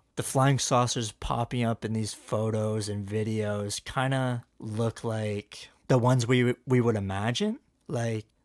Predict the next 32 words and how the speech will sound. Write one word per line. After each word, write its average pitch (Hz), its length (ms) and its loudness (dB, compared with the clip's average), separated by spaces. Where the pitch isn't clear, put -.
it's 120 120 -4
kinda, 170 300 2
it's - 140 -8
kinda 185 260 2
weird 139 280 4
to 135 60 2
me. 135 300 2
Like, 131 300 0
back 139 220 4
in 151 100 2
the 139 60 2
day, 123 420 6
we 120 120 0
had, 117 220 2
like, 113 260 -4
old 127 460 2
movies 113 480 0
of 107 100 -4
these 104 220 -6
flying 117 380 -4
saucers 110 540 -4
with, 107 140 -10
like, 107 160 -6
glass 113 460 -2
around 110 380 0
them, 113 180 0
and 104 80 -2
then 101 80 -4
just, 95 120 -6
like, 107 140 -4
a 101 60 -6
metal, 104 540 -4